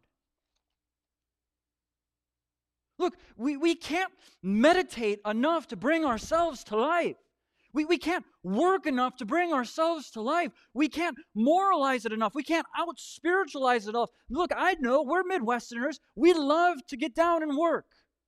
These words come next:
You ask anybody how you're doing, "I'm doing good this week, a bit tired." Why? Well, work's just been tough. We just love to work. We love to be a people who work, and we can't outwork the sin that's in our lives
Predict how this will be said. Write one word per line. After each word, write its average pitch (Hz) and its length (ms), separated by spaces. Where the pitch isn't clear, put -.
You 208 160
ask 330 260
anybody 285 400
how 247 180
you're 311 140
doing, 294 180
"I'm 254 120
doing 277 280
good 302 260
this 269 220
week, 247 240
a 214 280
bit 302 160
tired." 302 360
Why? 285 300
Well, 208 180
work's 240 300
just - 200
been 277 180
tough. 285 340
We 294 100
just - 240
love 233 580
to 277 120
work. 339 480
We 311 160
love 349 380
to 320 80
be 285 140
a 269 60
people 240 300
who 240 120
work, 247 140
and 269 240
we 359 200
can't 311 500
outwork 277 840
the 247 140
sin 339 460
that's 262 260
in 277 100
our 302 160
lives 302 720